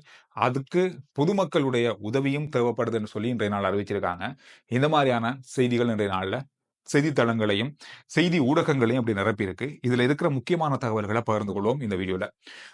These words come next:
ரெண்டாயிரத்தி பதினெட்டாம் ஆண்டு ஒரு கொலை சம்பவம் மாளிகாவத்தையில நடந்தது. மாளிகாவத்தையில ரெண்டாயிரத்தி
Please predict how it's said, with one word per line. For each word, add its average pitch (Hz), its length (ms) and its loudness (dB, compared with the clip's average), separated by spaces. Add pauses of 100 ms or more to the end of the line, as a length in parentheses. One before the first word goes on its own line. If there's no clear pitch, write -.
(120)
ரெண்டாயிரத்தி 214 420 2
பதினெட்டாம் 139 460 0
ஆண்டு 104 280 -2
ஒரு 120 160 0
கொலை 123 260 0
சம்பவம் 95 360 -4 (400)
மாளிகாவத்தையில 131 800 2
நடந்தது. 101 420 -6 (300)
மாளிகாவத்தையில 123 640 2
ரெண்டாயிரத்தி 120 320 2